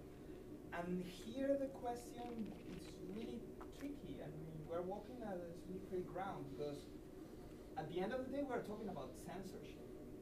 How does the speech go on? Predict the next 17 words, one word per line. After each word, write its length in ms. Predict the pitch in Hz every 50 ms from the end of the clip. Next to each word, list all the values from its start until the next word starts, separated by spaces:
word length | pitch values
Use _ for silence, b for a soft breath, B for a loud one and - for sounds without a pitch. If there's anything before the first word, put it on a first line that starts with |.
| - - -
And 80 | 147 143 139 143 139 143 143
we're, 160 | 156 156 156
t-, 260 | - 202 190 - 156 151
we're 140 | 170 180 180
talking 280 | - 208 208 196 214 196
about 360 | 185 165 165 160 151 - - - - - - -
that 220 | 139 135 131 131 - - - - - - - - - - - - - - - -
a 140 | - 127 139
media 340 | 170 202 - 226 233 233 220 185
shouldn't 420 | - - 175 160 151 151 143 139 - - 151
portray 360 | 156 170 180 180 - 220 - -
or 100 | - -
shouldn't 440 | - - - - 131 - - - -
talk 240 | - 156 190 190 190 220
about 260 | 202 214 214 214 202 - - - - -
a 80 | - 175 - - -
thing, 240 | 208 226 226 233